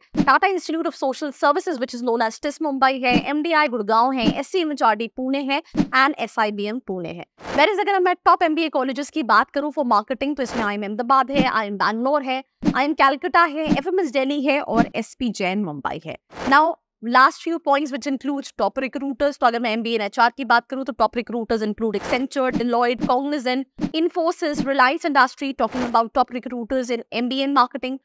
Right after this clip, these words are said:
Procter and Gamble, Hindustan Lever, Amazon, Google, आईटीसी and lot more।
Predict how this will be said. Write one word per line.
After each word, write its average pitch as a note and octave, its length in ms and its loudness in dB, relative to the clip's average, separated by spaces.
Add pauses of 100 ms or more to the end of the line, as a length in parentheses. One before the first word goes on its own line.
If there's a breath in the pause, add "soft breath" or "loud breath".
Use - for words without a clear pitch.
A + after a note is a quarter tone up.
(300)
Procter D#4+ 420 2
and D4+ 100 0
Gamble, C4 420 4
Hindustan C#4+ 580 0
Lever, B3+ 320 -2 (160)
Amazon, C4 560 0
Google, C#4+ 400 -4
आईटीसी B3 480 -2
and G#3+ 240 -4
lot C3+ 180 -8
more। F#2+ 120 -18